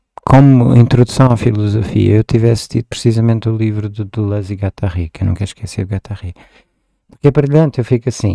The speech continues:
isto me tinha ajudado toda a minha graduação, em vez de eu andar aos tropeções o tempo todo, eh,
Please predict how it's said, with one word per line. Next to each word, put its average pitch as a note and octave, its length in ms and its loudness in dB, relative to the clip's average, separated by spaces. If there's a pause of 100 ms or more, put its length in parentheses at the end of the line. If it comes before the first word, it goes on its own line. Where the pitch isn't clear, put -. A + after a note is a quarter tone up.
isto B2 280 0
me C3 100 2
tinha B2+ 320 0
ajudado A#2+ 440 0
toda B2 240 2
a A#2 60 -4
minha A#2 220 -6
graduação, A2 500 -6
em G2+ 100 -4
vez C3 160 0
de C#3 60 -2
eu C3+ 60 0
andar A#2+ 260 0
aos A2 140 -6
tropeções G#2+ 460 -8
o G2+ 60 -10
tempo A#2 240 -8
todo, G#2 400 -10
eh, A#2 280 -8